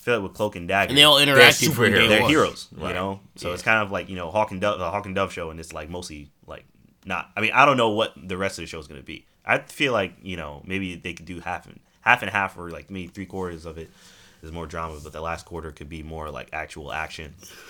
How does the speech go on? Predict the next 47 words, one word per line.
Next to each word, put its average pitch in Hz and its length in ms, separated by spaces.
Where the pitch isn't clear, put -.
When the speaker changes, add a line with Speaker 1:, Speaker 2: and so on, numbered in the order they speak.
Speaker 1:
you 82 140
know? 65 260
But 87 280
I - 60
feel 123 160
like 101 40
with 90 100
Cloak 113 240
and 92 120
Dagger, 104 260
you 87 220
expect 92 300
to 80 60
see 87 200
Cloak 87 320
and 78 120
Dagger 73 460
as 82 200
Cloak 82 280
and 104 80
Speaker 2:
Wh-, 92 60
what - 20
Speaker 1:
Dagger, 82 260
Speaker 2:
would 107 200
Speaker 1:
or 90 120
you 85 100
would 80 120
hope 92 220
that 76 240
you 76 120
would, 71 100
that's 73 180
what 67 140
you 55 120
get. - 240
Speaker 2:
Yeah. 76 220
Speaker 1:
You 65 80
know? - 80
Speaker 2:
What 101 200
would 110 120
you 113 120
guys 104 220
give 92 240
this 90 160
out 82 120
of 80 80
ten? 85 160